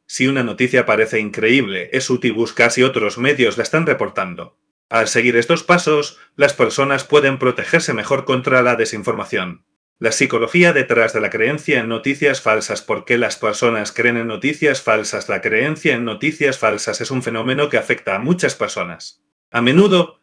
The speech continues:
esto sucede porque las personas buscan información que confirme sus propias creencias.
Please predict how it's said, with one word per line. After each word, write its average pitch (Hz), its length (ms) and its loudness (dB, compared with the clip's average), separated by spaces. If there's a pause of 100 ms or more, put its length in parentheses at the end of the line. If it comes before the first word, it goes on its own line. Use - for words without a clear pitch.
esto 165 260 0
sucede 151 440 4
porque - 260 -2
las 104 180 0
personas 127 500 -2
buscan 147 340 0
información 113 640 -2
que 131 100 -2
confirme 131 480 -2
sus 120 160 -6
propias 113 440 2
creencias. 110 760 -2